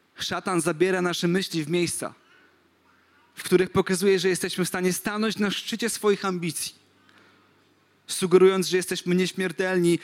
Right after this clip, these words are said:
i że z aniołami możemy dokonać rzeczy niemożliwych. Czy to nie jest,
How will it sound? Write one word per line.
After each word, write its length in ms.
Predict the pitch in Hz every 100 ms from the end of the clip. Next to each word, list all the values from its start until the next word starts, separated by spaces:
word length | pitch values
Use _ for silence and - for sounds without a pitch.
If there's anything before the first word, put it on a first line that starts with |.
| -
i 80 | 170
że 140 | 170 170
z 80 |
aniołami 440 | 160 170 170 170 170
możemy 300 | 165 170 165
dokonać 360 | 160 165 156
rzeczy 200 | 147 147
niemożliwych. 540 | 160 151 156 151 110 - _ _ _ _ _ _ _ _ _ _ _ _ _ _ -
Czy 120 | 156
to 140 | 190
nie 120 | 233 160
jest, 420 | 180 196 -